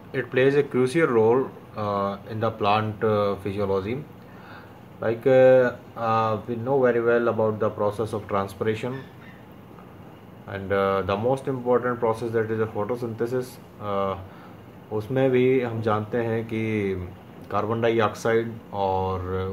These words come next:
water, इन दोनों का जो है, अ, संयोजन होता है और फिर जिसके फलस्वरूप एक जो carbohydrate है, उसका निर्माण होता है। So, uh, water loss photosynthesis प्रक्रिया में भी होगा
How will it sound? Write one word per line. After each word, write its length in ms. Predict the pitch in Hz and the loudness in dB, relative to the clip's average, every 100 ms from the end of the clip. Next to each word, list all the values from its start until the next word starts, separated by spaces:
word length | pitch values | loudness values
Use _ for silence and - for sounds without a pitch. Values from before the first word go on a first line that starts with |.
| 95 | -2
water, 380 | 95 98 117 113 - - - - - - - | 0 2 0 -2 -8 -18 -20 -20 -20 -20 -12
इन 120 | 101 | -10
दोनों 300 | 98 107 120 | -4 -2 -2
का 200 | 120 120 | 2 2
जो 180 | 117 117 | 4 2
है, 420 | 101 104 110 104 101 | 0 0 -2 -2 -6
अ, 360 | 101 95 90 92 92 - - - | -6 -4 -4 -6 -10 -16 -20 -14
संयोजन 480 | - 101 113 127 123 | -8 -4 -2 -2 -2
होता 300 | 113 110 110 | -4 0 0
है 160 | 117 | 2
और 120 | 110 | 0
फिर 260 | 107 107 98 - | -2 -4 -8 -10
जिसके 260 | 104 - | -10 -4
फलस्वरूप 480 | 107 98 90 104 113 113 - - - - | -4 -4 -4 -2 -2 -6 -18 -20 -20 -10
एक 500 | 98 92 95 95 92 90 | -8 -6 -4 -4 -2 -4
जो 100 | 95 | -8
carbohydrate 800 | 95 92 107 110 101 92 104 95 | -2 -2 0 0 0 -2 -2 -2
है, 320 | 98 147 156 135 | -6 -6 -8 -12
उसका 220 | 107 110 | -10 -6
निर्माण 340 | 90 90 87 87 | -6 -4 -2 -4
होता 300 | 85 - 85 | -6 -10 -12
है। 60 | 87 - - - - - - - - - - - - - - - | -14 -18 -20 -20 -20 -20 -20 -20 -20 -20 -20 -20 -20 -20 -20 0
So, 260 | 127 135 135 - | 2 2 0 -6
uh, 300 | 120 120 117 | -2 2 2
water 400 | 113 104 110 127 | 2 2 0 2
loss 420 | 151 143 147 147 156 151 151 151 143 - - - - - - - - - - - - - | 2 4 4 2 4 6 8 6 4 -4 -18 -20 -20 -20 -20 -20 -20 -20 -20 -20 -10 -6
photosynthesis 680 | 113 127 135 127 135 143 | -2 -2 -2 -2 -2 -2
प्रक्रिया 400 | - 139 139 143 | -2 -2 2 2
में 140 | 143 139 | 2 0
भी 120 | 143 | 0
होगा 360 | 139 135 147 | 2 0 -2